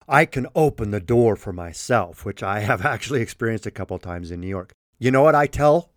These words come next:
those women? "I know you can, but this is my way of honoring you because I believe you are better than we are." Stops 'em cold. They don't know what to respond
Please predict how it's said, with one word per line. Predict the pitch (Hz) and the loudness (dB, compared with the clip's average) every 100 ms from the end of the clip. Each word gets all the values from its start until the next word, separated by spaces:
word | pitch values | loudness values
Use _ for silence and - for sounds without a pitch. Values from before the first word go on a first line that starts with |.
| _ | _
those | 117 135 127 | 2 2 2
women? | 131 151 185 _ _ _ _ _ | 0 0 -4 _ _ _ _ _
"I | 165 | -8
know | 170 127 | -6 -6
you | 104 | -6
can, | - 95 113 - _ _ _ _ | -8 -10 -10 -16 _ _ _ _
but | 101 113 - | -4 -4 -2
this | 127 | -4
is | 117 | -4
my | 98 107 110 | -6 -4 -4
way | 104 107 | -2 -2
of | 101 - | -4 -8
honoring | - 98 92 85 82 | -8 -6 -6 -6 -8
you | 80 78 - | -10 -12 -14
because | - - 95 | -16 -10 -6
I | 92 95 | -4 -6
believe | 98 90 87 87 | -6 -8 -8 -10
you | 90 101 85 80 - - | -6 -4 -4 -8 -16 -16
are | 85 | -14
better | 76 92 85 | -10 -10 -10
than | 80 80 | -14 -14
we | 85 80 | -14 -16
are." | 82 _ _ _ _ _ | -20 _ _ _ _ _
Stops | - 117 117 - | -4 0 0 -2
'em | 107 | -8
cold. | - 110 107 82 - _ _ _ | -4 -2 -2 -4 -12 _ _ _
They | 120 127 | 2 2
don't | 135 | 2
know | 110 | -2
what | 95 90 120 170 - | -4 -2 0 -2 -6
to | 139 | -8
respond | 131 - 113 87 78 | -8 -6 -6 -6 -10